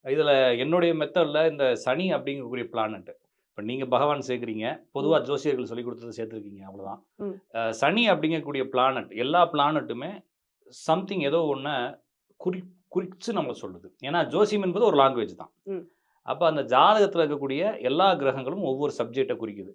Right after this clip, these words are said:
Speaker 1: நம்ம அதை க-, க-, படிச்சு இன்னொருத்தருக்கு சொல்றோம், அவ்வளவுதான் ஜோசியரோட வேலை.
Speaker 2: ம்.
Speaker 1: அப்ப இந்த சனி அப்படிங்கக்கூடிய கிரகம், அ, எதெல்லாம் வச்சு எதெல்லாம் தெரிஞ்சுக்க உதவுது ஒரு ஜாதகத்துல? ஒரு மனிதருடைய வாழ்க்கையில சனி என்பது எதை குறிக்கிறது, அந்த ஜாதகத்துல கூடிய சனியை வச்சு நம்ம என்னத்தெல்லாம் தெரிஞ்சுக்கலாம்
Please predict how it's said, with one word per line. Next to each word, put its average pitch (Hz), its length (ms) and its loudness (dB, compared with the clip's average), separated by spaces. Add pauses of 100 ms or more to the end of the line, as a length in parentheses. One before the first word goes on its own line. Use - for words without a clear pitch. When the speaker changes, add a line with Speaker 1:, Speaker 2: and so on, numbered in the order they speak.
(120)
Speaker 1:
நம்ம 151 240 0
அதை 143 120 2
க-, 147 260 0 (180)
க-, 135 220 4
படிச்சு 185 640 0
இன்னொருத்தருக்கு 156 420 -2
சொல்றோம், 120 280 -2
அவ்வளவுதான் 127 340 -2
ஜோசியரோட 127 440 -4
வேலை. 90 220 -12 (120)
Speaker 2:
ம். 202 140 -12 (300)
Speaker 1:
அப்ப 160 260 0
இந்த 147 160 0
சனி 240 380 4
அப்படிங்கக்கூடிய 156 520 0
கிரகம், 113 460 -6 (440)
அ, 113 60 -6
எதெல்லாம் 185 600 4
வச்சு 175 520 -2
எதெல்லாம் 180 460 2
தெரிஞ்சுக்க 170 320 0
உதவுது 123 420 0
ஒரு 110 120 -4
ஜாதகத்துல? 101 680 -2
ஒரு 120 140 -4
மனிதருடைய 147 500 2
வாழ்க்கையில 123 320 0
சனி 139 300 0
என்பது 135 500 -2
எதை 160 260 0
குறிக்கிறது, 113 680 -6 (240)
அந்த 123 200 -4
ஜாதகத்துல 185 420 6
கூடிய 160 260 0
சனியை 165 220 0
வச்சு 160 180 -2
நம்ம 147 160 -2
என்னத்தெல்லாம் 170 500 -2
தெரிஞ்சுக்கலாம் 135 580 -4